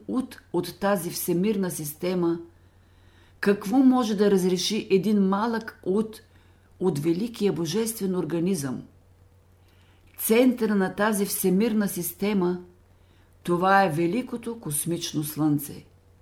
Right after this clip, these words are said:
Наричат го душа на Вселената.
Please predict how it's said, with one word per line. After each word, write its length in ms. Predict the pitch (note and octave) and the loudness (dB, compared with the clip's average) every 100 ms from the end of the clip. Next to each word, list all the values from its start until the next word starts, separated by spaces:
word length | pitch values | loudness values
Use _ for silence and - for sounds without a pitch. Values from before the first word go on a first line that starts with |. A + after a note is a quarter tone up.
| _ _ _ _ - - | _ _ _ _ -20 -4
Наричат 640 | D#3 D#3 D3+ F#3 A3+ A#3 | 0 2 2 0 -2 -4
го 320 | G3+ A#3 B2 - - | -2 -4 -4 -8 -12
душа 460 | C#3 D#3 D3 F#3+ G3+ | -6 -4 -2 0 2
на 120 | A3 | 2
Вселената. 680 | G3+ - D#3+ D#3+ C3+ B2+ A#2 | 0 -2 -2 0 -2 -4 -12